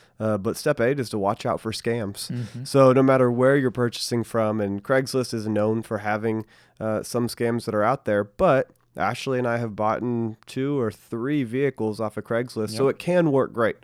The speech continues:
Speaker 2: Absolutely.
Speaker 1: Uh, just be aware. If it looks like it's too good to be true, then it generally is, and just skip over it. If you see vehicles that have a salvage title and you don't know very much about vehicles, just,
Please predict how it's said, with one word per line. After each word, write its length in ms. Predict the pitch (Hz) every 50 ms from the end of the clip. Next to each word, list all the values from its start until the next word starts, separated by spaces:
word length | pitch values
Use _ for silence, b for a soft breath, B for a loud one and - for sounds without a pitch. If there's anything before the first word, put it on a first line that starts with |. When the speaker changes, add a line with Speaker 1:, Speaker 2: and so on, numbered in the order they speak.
| - -
Speaker 2:
Absolutely. 480 | - 120 107 - - 117 113 110 110 104
Speaker 1:
Uh, 40 |
just 360 | - 143 - 156 160 151 135 131
be 260 | 135 147 151 151 143 139
aware. 680 | - 110 110 104 98 98 107 113 113 107 90 76 - -
If 140 | 98 101
it 140 | - 120 104
looks 420 | 85 90 110 123 156 170 - - -
like 160 | 135 131 -
it's 160 | 131 104 -
too 240 | - - - 135 123
good 220 | 110 123 127 120
to 80 | 117 113
be 160 | 104 113 113
true, 440 | 107 - - 120 113 120 135 143 143 B B B B B B
then 180 | - 113 117
it 120 | 113 101 85
generally 600 | 98 104 120 113 117 120 120 120 120 120 117 - 71
is, 420 | 104 104 104 104 104 104 101 -
and 180 | - - 107 104
just 200 | 110 113 107 -
skip 220 | - 123 113 -
over 340 | 110 104 104 101 98 104 104
it. 160 | 101 101 -
If 120 | - 110 -
you 80 | 147
see 180 | 135 - - 196
vehicles 520 | 180 131 127 135 139 143 - 147 139 131 -
that 80 | - 104
have 200 | 117 120 117 110
a 40 | 113
salvage 580 | - - - 92 101 113 117 120 120 113 110 -
title 380 | - 120 127 135 120 82 - B B B B B B B B
and 200 | - 104 104 104
you 140 | 113 127 127
don't 320 | 123 135 135 120 90 113
know 220 | 117 120 123 131
very 220 | 135 139 156 156 156
much 200 | 160 160 160 -
about 240 | 165 165 160 147 143
vehicles, 520 | 156 160 160 165 - 180 180 175 - - - _ _ _ _
just, 340 | - 113 120 107 - -